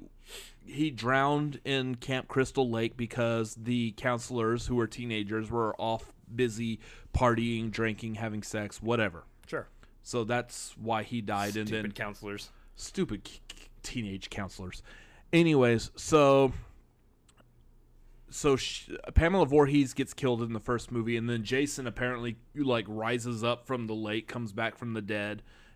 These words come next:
Speaker 1: and he becomes the killer for the rest of the series.
Speaker 2: Huh.
Speaker 1: So the idea that, that Stephen King had was to tell the story from Jason's point of view,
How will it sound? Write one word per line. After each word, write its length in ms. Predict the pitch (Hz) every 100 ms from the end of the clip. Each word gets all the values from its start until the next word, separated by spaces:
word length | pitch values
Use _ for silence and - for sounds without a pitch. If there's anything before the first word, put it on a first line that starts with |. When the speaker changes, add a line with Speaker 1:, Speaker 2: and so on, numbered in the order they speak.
| - 123
Speaker 1:
and 400 | 117 110 107 101
he 160 | 151
becomes 420 | 131 117 123 113 107
the 120 | 117
killer 340 | - 123 113
for 160 | 107 117
the 120 | 107
rest 240 | 110 107 120
of 100 | 101
the 120 | 104
series. 600 | - 202 135 92 - - -
Speaker 2:
Huh. 140 | 311 - _ - - - - - - - - - - - -
Speaker 1:
So 220 | - 190
the 180 | 160 170
idea 680 | 156 156 143 117 165 226 196
that, 220 | 147 117 - - - -
that 260 | 147 156
Stephen 380 | - 170 156 135
King 300 | - 208 233
had 360 | 160 131 113 113
was 320 | 120 117 -
to 180 | - 127
tell 320 | - 160 170
the 140 | 139
story 420 | - - 147 131 117
from 240 | - 123
Jason's 460 | 101 120 117 117 104
point 300 | - 117 104
of 60 | 101
view, 300 | 139 92